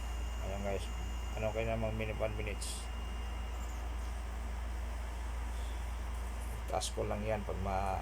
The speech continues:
one minute na. Kaya, guys, ah, huwag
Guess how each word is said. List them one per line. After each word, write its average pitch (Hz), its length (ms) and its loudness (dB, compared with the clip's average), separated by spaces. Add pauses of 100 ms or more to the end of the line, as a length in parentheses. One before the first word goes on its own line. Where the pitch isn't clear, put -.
(100)
one 101 100 0
minute 95 320 0
na. 92 120 0 (4000)
Kaya, 123 240 6
guys, 147 400 4 (160)
ah, 113 560 6
huwag 117 80 0